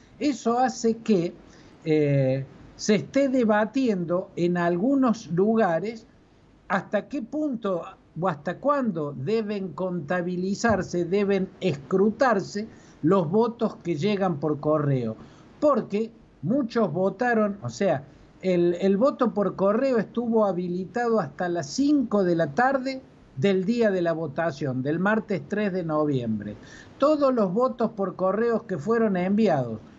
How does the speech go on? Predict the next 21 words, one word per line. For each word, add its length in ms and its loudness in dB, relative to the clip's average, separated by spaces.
incluidos 1200 2
en 140 -4
el 140 -6
día 240 0
martes 500 0
hasta 280 -8
las 160 -4
cinco 380 0
de 80 2
la 120 2
tarde, 440 -2
tienen 420 2
que 160 -2
ser 360 0
escrutados. 880 0
De 280 2
esos 320 0
votos, 580 0
solo 760 0
deben 440 -2
ser 400 -2